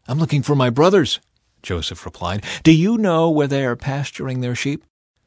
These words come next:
"Yes," the man told him. "They have moved on from here, but I heard them say, 'Let's go on to Dothan.'" So Joseph followed his brothers to Dothan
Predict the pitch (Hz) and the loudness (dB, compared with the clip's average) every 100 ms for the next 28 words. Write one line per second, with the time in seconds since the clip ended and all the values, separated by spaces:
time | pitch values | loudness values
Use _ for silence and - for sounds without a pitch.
0 | _ _ 240 208 147 - - _ _ 92 | _ _ 4 4 4 0 -6 _ _ -8
1 | 85 85 85 92 90 117 131 - - - | -6 -6 -6 -6 -4 -4 -6 -12 -12 4
2 | 170 160 135 214 202 170 214 202 160 131 | 6 6 8 6 6 2 2 2 2 2
3 | 120 98 90 120 123 117 170 175 127 - | 2 0 0 0 2 4 4 4 2 2
4 | 147 131 107 127 165 - 156 151 135 117 | 2 2 2 0 0 2 2 2 0 2
5 | 180 190 117 87 _ _ _ _ _ _ | 4 4 0 -6 _ _ _ _ _ _
6 | _ _ _ _ _ _ - 120 110 165 | _ _ _ _ _ _ -10 -6 -4 -2
7 | 175 151 - 110 107 104 101 87 110 90 | -2 -6 -6 -4 -2 -2 -4 -2 -4 -2
8 | 87 - 104 123 143 92 73 | -4 -6 -4 -2 -2 -4 -12